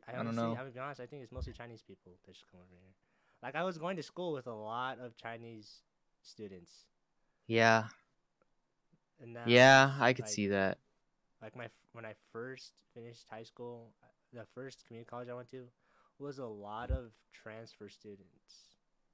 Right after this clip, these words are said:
Speaker 1: Like, not
Speaker 2: Yeah,
Speaker 1: transfer
Speaker 2: I
Speaker 1: students, but, like, um, a lot of students from China. And I was like,
Speaker 2: Mm-hmm.
Speaker 1: I mean,
Speaker 2: Yeah, no, I've literally had people in my classes that are Chinese and don't speak English.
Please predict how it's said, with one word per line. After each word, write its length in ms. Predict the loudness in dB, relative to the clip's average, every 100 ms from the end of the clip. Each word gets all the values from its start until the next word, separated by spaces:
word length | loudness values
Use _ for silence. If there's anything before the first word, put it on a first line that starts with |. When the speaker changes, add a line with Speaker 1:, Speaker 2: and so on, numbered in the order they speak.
| _ _ _ -12
Speaker 1:
Like, 100 | -2
not 140 | 6
Speaker 2:
Yeah, 120 | 10 10
Speaker 1:
transfer 240 | 10 6
Speaker 2:
I 40 |
Speaker 1:
students, 220 | 2 -4 -8
but, 100 | -8
like, 200 | -8 -10 -20 _
um, 260 | -20 -18 -20 -20 _ _ _ _ _ _ _
a 40 | -8
lot 140 | -8
of 60 | -8
students 260 | -10 -10 -10
from 200 | -14 -16 _
China. 260 | -14 -12 -12 -16 -20 _ -20
And 100 | -20
I 40 |
was 100 | -14 -4
like, 100 | 0
Speaker 2:
Mm-hmm. 320 | 2 2 -2 -8 -20
Speaker 1:
I 60 | -20
mean, 160 | -20 -20 _ _ _ _ _ _ _ _ -16 4
Speaker 2:
Yeah, 160 | 8 10
no, 100 | 10
I've 160 | 10
literally 300 | 10 8 10
had 320 | 10 10 8 0 _ _ _ _ _ _ _
people 260 | -2 2 4
in 60 |
my 140 | 4 6
classes 580 | 8 6 4 -2 0 2
that 120 | 2
are 80 | 4
Chinese 460 | 2 2 2 0
and 140 | 0 2
don't 200 | 2 2
speak 300 | 0 0 -2
English. 540 | -2 0 0 -2 -6